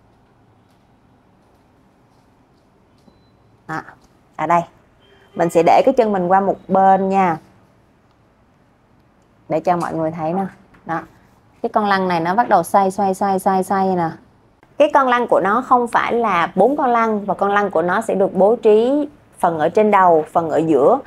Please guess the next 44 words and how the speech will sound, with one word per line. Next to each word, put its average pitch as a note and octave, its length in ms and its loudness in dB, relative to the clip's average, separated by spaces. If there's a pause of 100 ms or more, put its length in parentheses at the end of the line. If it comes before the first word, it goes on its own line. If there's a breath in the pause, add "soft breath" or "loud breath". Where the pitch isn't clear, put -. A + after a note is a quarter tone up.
(160 loud breath)
và F3+ 100 2
phần E3+ 220 -2
ở C#3 60 -2
dưới F3+ 200 2
là B3 180 2
phần D#3+ 180 -6
một D#3 160 -4
cái G3 100 0
miếng A#3+ 220 0
đệm - 220 4
cao F#3+ 120 0
su. G3+ 340 2 (360 soft breath)
Nên G#3 280 2
bây G3+ 100 2
giờ G3 120 4
mình E3+ 160 -2
sẽ D3 140 -2
thử - 240 0
nha, A3 300 0
tại D#3 180 0
phần D#3 140 -4
ở C#3+ 60 -2
dưới F#3 200 2
cùng F#3+ 280 0
á, G#3 140 0
phía A#3 60 4
gót B3+ 180 0
chân G#3+ 160 2
của - 100 -4
mình F3+ 200 0
á, A3+ 120 2 (340 loud breath)
nó A3+ 140 0
có B3+ 180 0
khá C4 220 0
là D4 120 -2
nhiều E3+ 340 0
tế G3+ 160 4
bào A3+ 140 4
chết, B3+ 240 2
nên G#3+ 140 -2
mình F3+ 80 -2
sẽ E3 160 -4
thử G3+ 420 0
đặt F#3+ 180 2